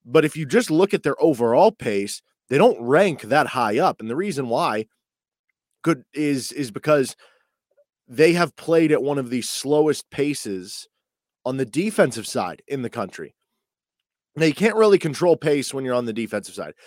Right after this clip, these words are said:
I mean, I guess you sort of can. Like, if you're Syracuse, for instance, you play a two three zone. A lot of times your defensive pace is going to be a lot slower than other teams because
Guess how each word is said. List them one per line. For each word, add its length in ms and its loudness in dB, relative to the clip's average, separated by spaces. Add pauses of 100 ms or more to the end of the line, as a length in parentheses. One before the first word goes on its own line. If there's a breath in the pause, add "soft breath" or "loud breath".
(280 soft breath)
I 60 -4
mean, 240 -4
I 100 -4
guess 280 0
you 80 -6
sort 320 -2
of 100 -4
can. 220 -2
Like, 220 0 (280 soft breath)
if 140 -8
you're 100 -2
Syracuse, 640 -2
for 160 -8
instance, 460 -14 (140)
you 60 -18
play 180 4
a 20 -8
two 180 -2
three 200 -6
zone. 220 -10 (720 soft breath)
A 40 0
lot 220 8
of 80 2
times 540 -2
your 100 -4
defensive 560 -4
pace 380 -4
is 200 -10
going 280 -4
to 60 -6
be 100 -2
a 60 2
lot 220 0
slower 460 0
than 160 -4
other 160 -2
teams 320 -8
because 340 -4